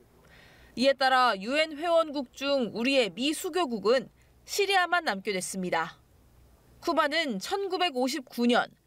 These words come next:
사회주의 혁명이 이뤄진 이후 우리나라와 교류가 단절됐습니다. 더욱이 공산주의 체제인 쿠바가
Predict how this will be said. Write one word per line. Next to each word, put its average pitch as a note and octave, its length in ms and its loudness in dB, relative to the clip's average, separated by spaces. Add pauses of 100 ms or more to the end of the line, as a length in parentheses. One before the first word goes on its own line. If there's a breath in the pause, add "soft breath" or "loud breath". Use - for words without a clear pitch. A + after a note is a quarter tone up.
(180)
사회주의 E4+ 600 -2
혁명이 D4+ 520 0
이뤄진 B3 360 2
이후 F#3+ 480 0 (120)
우리나라와 A#3+ 840 2
교류가 D4+ 520 0
단절됐습니다. A3 1040 -2 (840)
더욱이 C#4+ 500 0
공산주의 E4+ 680 0
체제인 D#4+ 460 -4
쿠바가 A#3 640 0